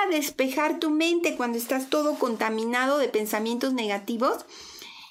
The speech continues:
y de pensamientos que se les llama esclavizantes. "No puedo, es imposible, y estoy en la ruina, jamás lo lograré".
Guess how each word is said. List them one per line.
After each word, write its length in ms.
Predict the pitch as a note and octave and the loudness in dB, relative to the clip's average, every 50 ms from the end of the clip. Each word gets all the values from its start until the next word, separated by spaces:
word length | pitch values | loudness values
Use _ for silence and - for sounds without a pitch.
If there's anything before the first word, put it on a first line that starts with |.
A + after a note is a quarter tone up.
| _ _ | _ _
y 220 | - C#4+ D4+ D#4+ D#4 | 0 2 2 4 4
de 100 | C#4+ B3 | 2 2
pensamientos 720 | B3+ A3 A#3 A3+ B3 B3 A#3+ A#3 B3 B3+ B3 C4 D#4 D#4 | 2 2 0 0 0 -2 0 0 0 0 0 0 0 0
que 140 | - D4+ C4 | 0 -2 -2
se 120 | C4+ B3+ | 0 -2
les 180 | A#3 A3+ A3+ G3+ | -2 -2 -2 -2
llama 520 | - A#3 A3+ A#3+ B3+ C#4 - - - _ _ | -2 -2 0 0 0 -2 -2 -4 -8 _ _
esclavizantes. 1300 | - B3+ C4 C4 C4 - - - - A#3+ A#3 A3+ G#3+ A3 G#3+ G#3+ - - G#3 G3+ G3 - - - - | -2 0 0 0 0 -2 -4 -4 -2 0 0 0 0 -2 -2 -2 -2 -2 -2 -2 -4 -6 -8 -10 -6
"No 240 | - A#3 C4+ C4+ C4+ | -4 -2 -2 -2 0
puedo, 680 | C#4+ D#4+ E4+ F4 E4+ E4+ E4+ E4 D#4+ D#4+ E4 D#4+ D#4+ D#4+ | 2 2 2 2 2 2 2 2 2 2 2 2 0 0
es 180 | C#4+ C4 - | 0 0 -2
imposible, 960 | B3 B3 B3 A#3+ A#3+ A#3+ - D#4+ E4 E4+ E4+ E4+ D4 D4 D4 D4 C#4+ C#4+ C#4+ | -2 -2 -2 -2 -2 0 0 2 2 2 2 2 2 2 2 4 4 2 2
y 160 | D4 C#4 A#3 A#3+ | 2 0 -2 -2
estoy 320 | A#3 - - C4 C4 B3+ | -2 -2 0 0 0 0
en 100 | A#3+ A#3 | 0 0
la 120 | A3 G#3 | 0 -2
ruina, 800 | G#3 G#3+ C4+ D4+ E4 E4 D#4+ D4 C#4+ C4 C4 C4 C4 C4+ C4+ C4+ - | 0 0 0 2 2 2 2 2 2 2 2 2 2 0 0 -2 -2
jamás 300 | A#3+ G#3+ G#3+ A3 A#3 A#3 | -2 0 0 0 2 2
lo 120 | A3 G3+ | 2 2
lograré". 580 | G#3 G3+ G3 G3 G3+ G#3+ A3 B3+ C4+ C#4+ D4 | 2 2 0 0 0 2 2 2 2 0 -2